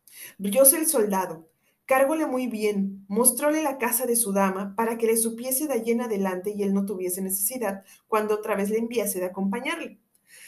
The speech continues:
Rincón prometió fidelidad y buen trato. Dióle el soldado tres cuartos y en un vuelo volvió a la plaza para no perder coyuntura,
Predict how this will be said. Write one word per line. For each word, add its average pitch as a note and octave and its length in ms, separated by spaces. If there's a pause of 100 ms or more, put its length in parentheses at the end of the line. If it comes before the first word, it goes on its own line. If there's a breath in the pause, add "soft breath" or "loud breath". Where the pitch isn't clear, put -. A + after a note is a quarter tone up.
(120)
Rincón C#4+ 680 (160)
prometió G3 440
fidelidad G3+ 640 (120)
y A3+ 120
buen E3+ 180
trato. - 340 (480 loud breath)
Dióle D#4+ 300
el F#4+ 60
soldado G3+ 520
tres A3+ 260
cuartos - 680
y A3+ 160
en B3+ 140
un F#4 180
vuelo C4 380
volvió G3+ 360
a G3 40
la G3+ 160
plaza D4+ 380 (120)
para G3 200
no G3 200
perder G3 360
coyuntura, E3+ 640